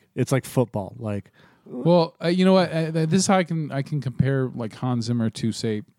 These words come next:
Speaker 2: the Tyler Bates and all that other shit is when I hear a Hans Zimmer score, I fucking know it's Hans Zimmer. I wanna
Speaker 1: Exactly.
Speaker 2: hear it.
Speaker 1: You're gonna know it.
Speaker 2: Yeah,
Speaker 1: But,
Speaker 2: but w-,
Speaker 1: but
Speaker 2: but
Speaker 1: I'm
Speaker 2: it
Speaker 1: using him as a
Speaker 2: Yeah.
Speaker 1: median because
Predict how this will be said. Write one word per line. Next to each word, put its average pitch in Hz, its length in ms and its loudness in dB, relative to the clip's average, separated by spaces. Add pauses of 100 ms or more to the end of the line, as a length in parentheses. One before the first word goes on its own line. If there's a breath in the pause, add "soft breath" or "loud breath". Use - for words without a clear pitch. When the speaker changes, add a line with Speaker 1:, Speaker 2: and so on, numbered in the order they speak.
(120)
Speaker 2:
the 117 100 -2
Tyler 117 340 -4
Bates 110 280 -6
and 113 80 -4
all 110 120 -2
that 110 80 -2
other 110 200 -4
shit 107 280 -4
is 104 260 -6 (440 soft breath)
when 127 120 0
I 143 120 2
hear 143 480 2
a 117 80 0
Hans 127 280 -2
Zimmer 123 200 -2
score, 127 580 0
I 107 60 -4
fucking 113 580 -2
know 120 160 4
it's 104 140 -4
Hans 101 240 -8
Zimmer. 98 180 -10
I 92 40 -14
wanna - 120 -18
Speaker 1:
Exactly. 127 480 4
Speaker 2:
hear - 80 -8
it. - 60 -18 (200)
Speaker 1:
You're 139 160 4
gonna 143 200 6
know 131 260 4
it. 143 60 -4
Speaker 2:
Yeah, 113 140 -4
Speaker 1:
But, 104 100 -10
Speaker 2:
but 156 140 8
w-, 160 200 0
Speaker 1:
but 151 100 -8
Speaker 2:
but 151 160 6
Speaker 1:
I'm 151 140 6
Speaker 2:
it - 20 10
Speaker 1:
using 185 220 8
him 170 140 8
as 147 160 6
a 143 40 6
Speaker 2:
Yeah. 143 140 6
Speaker 1:
median 160 400 4
because 123 500 2